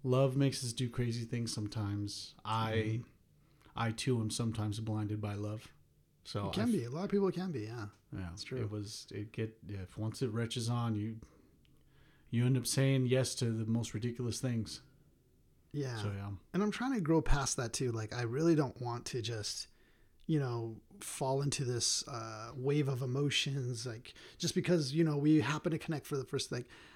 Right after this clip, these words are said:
Speaker 2: I want to go beyond just that. And I want to know,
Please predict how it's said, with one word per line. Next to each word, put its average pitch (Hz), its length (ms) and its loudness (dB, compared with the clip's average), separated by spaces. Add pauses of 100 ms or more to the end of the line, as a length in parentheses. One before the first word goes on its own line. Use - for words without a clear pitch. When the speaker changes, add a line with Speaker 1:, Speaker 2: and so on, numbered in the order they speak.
(140)
Speaker 2:
I 135 60 -2
want 147 300 2
to 151 120 0
go 135 200 0
beyond 127 560 0
just - 260 -4 (480)
that. 127 300 -2
And 120 100 -6
I 120 40 -6
want 117 300 -6
to 123 120 -6
know, 110 580 -4